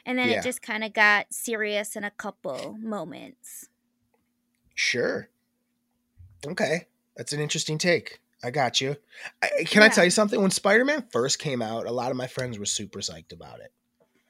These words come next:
Speaker 2: I never li-,
Speaker 1: Really?
Speaker 2: I just wasn't that into it. They're like, "Yeah, Spider-Man," 'cause Spider-Man was, like, the thing we liked. But I never, I wasn't that into it. I gotta be honest, I didn't think the movie was that good when I was younger.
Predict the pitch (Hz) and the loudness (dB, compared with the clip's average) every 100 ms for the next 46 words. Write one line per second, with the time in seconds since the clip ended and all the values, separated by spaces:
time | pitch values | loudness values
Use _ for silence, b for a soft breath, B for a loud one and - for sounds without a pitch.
0 | _ _ _ - - - 190 170 156 156 | _ _ _ -6 -2 0 2 0 -2 -4
1 | 175 180 180 180 180 139 127 170 - - | -2 0 0 2 0 0 -2 -2 -6 -12
2 | - _ _ _ _ _ b b - 117 | -20 _ _ _ _ _ b b -6 -6
3 | 95 110 - 147 131 113 98 90 - 131 | -6 -8 -8 -6 -8 -8 -10 -12 -10 -8
4 | 147 147 143 135 131 117 - _ - - | -4 -2 -2 -4 -6 -8 -10 _ -20 -10
5 | 139 123 139 127 - _ _ _ _ _ | -8 -6 -4 -6 -10 _ _ _ _ _
6 | _ _ _ - 143 156 208 214 190 214 | _ _ _ -4 2 2 2 0 2 2
7 | 247 302 - 180 175 170 180 - 165 208 | 2 0 2 2 4 2 2 0 2 4
8 | 202 190 170 170 175 175 170 160 147 120 | 4 4 2 0 -2 -2 0 0 -2 -2
9 | 110 117 120 120 104 98 101 98 123 135 | -2 -2 -2 -4 -6 -8 -8 -6 -6 -4
10 | 127 95 90 101 | -4 -6 -10 -12